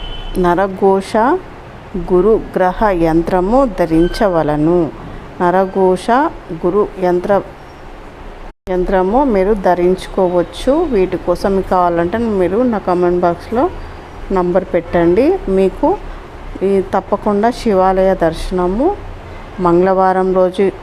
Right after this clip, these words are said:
అమ్మవారి అయినా పర్లేదు, గురువారం రోజు గురుడు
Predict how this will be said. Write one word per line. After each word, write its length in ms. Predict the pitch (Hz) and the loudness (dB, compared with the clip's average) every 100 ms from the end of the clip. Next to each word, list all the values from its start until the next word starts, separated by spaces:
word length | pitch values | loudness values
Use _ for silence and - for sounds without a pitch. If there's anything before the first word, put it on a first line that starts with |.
| - | -2
అమ్మవారి 680 | 175 170 175 175 180 180 180 - | 0 2 4 4 4 2 0 -2
అయినా 280 | 180 170 190 | -2 2 0
పర్లేదు, 520 | 208 175 165 170 165 | 0 0 2 0 2
గురువారం 760 | 262 208 175 170 185 180 180 175 | 0 2 0 2 2 2 2 2
రోజు 280 | 175 170 262 | 2 2 0
గురుడు 560 | 220 170 170 165 170 | 0 0 2 2 2